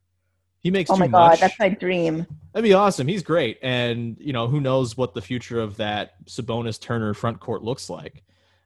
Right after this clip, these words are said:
Speaker 1: Um, I think he makes a little bit too much, so you'd have to throw, sort of throw more stuff in to make it work.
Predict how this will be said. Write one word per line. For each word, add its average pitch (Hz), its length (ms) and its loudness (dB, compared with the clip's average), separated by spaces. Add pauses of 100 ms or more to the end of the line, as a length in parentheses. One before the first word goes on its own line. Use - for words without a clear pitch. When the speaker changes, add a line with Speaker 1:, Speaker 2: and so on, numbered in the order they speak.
Speaker 1:
Um, 98 380 -10
I 110 60 -10
think 170 160 -6
he 190 60 -8
makes 160 220 -6
a 131 60 -12
little 131 180 -6
bit 123 140 -10
too 123 140 -10
much, 110 240 -10
so 110 80 -12
you'd 107 80 -10
have 117 120 -8
to 104 220 -10 (160)
throw, 113 160 -8
sort 110 180 -12
of 98 60 -16
throw 113 180 -6
more 110 180 -8
stuff - 320 -8
in 110 100 -8
to 98 60 -8
make 101 220 -8
it - 100 -14
work. 120 460 -6